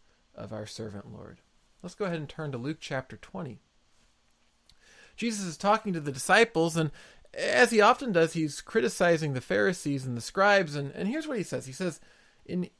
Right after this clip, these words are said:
in the hearing of all the people, he said to his disciples, "Beware of the scribes who walk, who like to walk around in long robes and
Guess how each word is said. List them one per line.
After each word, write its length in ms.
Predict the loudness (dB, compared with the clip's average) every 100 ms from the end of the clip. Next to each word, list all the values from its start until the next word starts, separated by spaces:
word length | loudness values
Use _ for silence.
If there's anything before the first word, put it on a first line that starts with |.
| _ -4
in 100 | -4
the 60 |
hearing 380 | -4 -4 -2 0
of 120 | -2 -4 _
all 240 | -2 2 2
the 120 | 0
people, 520 | -8 -10 -6 -6 -6 _ _ -14
he 100 | -8
said 240 | -4 -2
to 80 | -4
his 100 | -6
disciples, 760 | -8 -4 -4 -4 -8 -10 -12 -20 _ _ _ _ _
"Beware 500 | -4 -2 0 2 4
of 140 | 4 0
the 100 | -4
scribes 600 | -6 -2 -2 -2 -6 -12
who 120 | -10
walk, 540 | -4 -2 -2 -2 _ -20 -12
who 140 | -4
like 220 | 0 0 0
to 80 |
walk 320 | -2 0 0 -2
around 460 | -2 0 0 -2
in 160 | -4 -2
long 240 | -2 -2
robes 640 | -2 -2 0 0 -2 -6
and 120 | -10